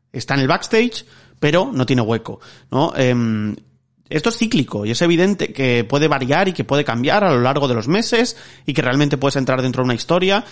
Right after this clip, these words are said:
pero ¿realmente se está siendo justo con todos? ¿Realmente están teniendo el tiempo que merecen por habilidad y por capacidad y por personaje? Yo creo que muchos de ellos no. Y luego también se ha vuelto al pasado con un personaje como Elias, y creo que lo de Ezequiel, Elrod y su prima funcionaba súper bien,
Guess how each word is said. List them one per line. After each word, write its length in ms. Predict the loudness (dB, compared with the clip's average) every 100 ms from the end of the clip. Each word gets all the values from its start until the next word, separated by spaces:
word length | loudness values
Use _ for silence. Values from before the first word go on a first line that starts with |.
| -8
pero 140 | -2 2
¿realmente 480 | 2 2 0 0 -2
se 140 | -2
está 260 | -2 0 0
siendo 340 | 2 0 0
justo 380 | 2 0 0 -2
con 180 | 0 0
todos? 460 | 0 -2 -10 -16 -20 -20 -6
¿Realmente 680 | 0 2 2 0 0 0 0 -6 _ _ _ _ _
están 300 | -4 0 0
teniendo 500 | 2 2 2 4 4
el 140 | 4 2
tiempo 260 | 0 0
que 80 | 0
merecen 500 | 0 0 0 0 -2 -6 -18 _
por 420 | 0 2 4 2
habilidad 560 | 2 2 2 2 2 2
y 60 | 0
por 180 | 0
capacidad 500 | 0 0 -2 0 0
y 80 | 0
por 160 | -2 -2
personaje? 640 | -4 -2 -2 0 -2 -4 -6 -8 -2
Yo 100 | 0
creo 140 | 0
que 80 | 0
muchos 320 | 0 0 0
de 100 | 0
ellos 240 | 0 0
no. 200 | -2 -2 -4 -6
Y 80 | 0
luego 160 | 2 2
también 220 | 0 0
se 100 | 2
ha 20 |
vuelto 200 | 2 2
al 100 | 0
pasado 400 | 0 0 0 0
con 120 | 0
un 60 | 0
personaje 400 | 0 0 0 0
como 200 | 0 2
Elias, 420 | 4 4 2 2
y 60 | 0
creo 200 | 0 2
que 80 | 2
lo 120 | 2
de 60 |
Ezequiel, 600 | 2 -2 -2 2 2 2 0
Elrod 500 | 2 2 2 0 0
y 260 | 0 0 0
su 240 | -2 0
prima 360 | 2 2 2 2
funcionaba 420 | 2 2 0 0
súper 300 | 0 -2 0
bien, 380 | 0 0 -2